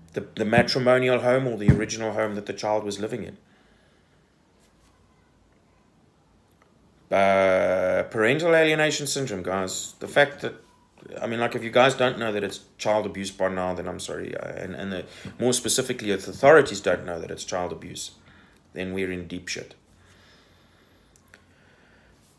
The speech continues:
We have to change the fundamental legal, uh, law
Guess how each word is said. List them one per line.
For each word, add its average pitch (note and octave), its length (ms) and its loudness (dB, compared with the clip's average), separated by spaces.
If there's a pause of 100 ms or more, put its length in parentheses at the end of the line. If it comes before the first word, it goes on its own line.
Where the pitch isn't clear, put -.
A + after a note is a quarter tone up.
(520)
We G#2 160 -2
have C3+ 360 6
to E3+ 80 -2
change C#3 880 6
the - 180 -6
fundamental C3 1300 0 (640)
legal, A#2 840 -2 (240)
uh, - 60 -12 (240)
law G#2+ 840 2